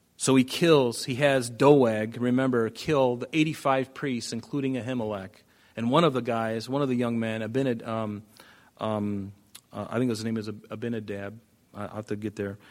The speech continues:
He got away. He got away, and he actually served David. Actually, that's not his name. I just slipped me. So the sixth highlight was Saul killing, uh, oh, we, we actually looked at that. Sorry. The seventh one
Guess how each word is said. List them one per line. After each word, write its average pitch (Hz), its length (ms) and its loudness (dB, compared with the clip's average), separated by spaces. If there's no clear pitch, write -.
He 151 120 -2
got 147 220 10
away. 131 440 0
He 127 120 -6
got 127 180 -2
away, 123 320 0
and 107 100 -6
he 120 120 -4
actually 117 260 -6
served 123 440 0
David. 110 440 -2
Actually, 120 300 -4
that's 107 200 -4
not 107 140 -4
his 101 160 -8
name. 104 200 -6
I 101 120 -8
just 101 300 -10
slipped - 200 -8
me. 101 220 -10
So 147 160 10
the 143 120 10
sixth - 340 8
highlight 131 460 8
was 123 120 2
Saul 151 280 8
killing, 143 480 2
uh, 123 400 2
oh, 123 100 2
we, 120 220 4
we 120 120 -4
actually 113 220 -4
looked 110 160 -2
at - 60 -10
that. 95 160 -6
Sorry. 104 220 0
The 101 100 -4
seventh 151 400 10
one 110 340 -4